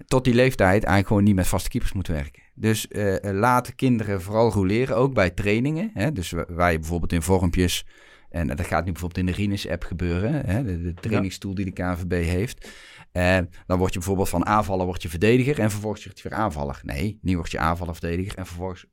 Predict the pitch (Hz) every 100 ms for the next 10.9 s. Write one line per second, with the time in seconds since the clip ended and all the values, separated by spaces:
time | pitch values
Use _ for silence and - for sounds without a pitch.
0 | _ 92 87 90 98 90 92 - 185 180
1 | - - _ _ _ - 98 82 82 -
2 | 87 76 65 - _ _ - - - _
3 | 120 123 113 147 131 - 127 151 170 -
4 | 127 107 76 - - 101 82 85 98 92
5 | 107 101 98 92 - 87 - - 110 123
6 | 127 127 135 147 - - - 87 92 92
7 | 92 104 101 95 92 - 87 85 - 110
8 | 101 87 87 98 92 98 107 - 85 85
9 | 85 - 82 139 135 127 156 - - -
10 | - - 98 101 98 85 - 90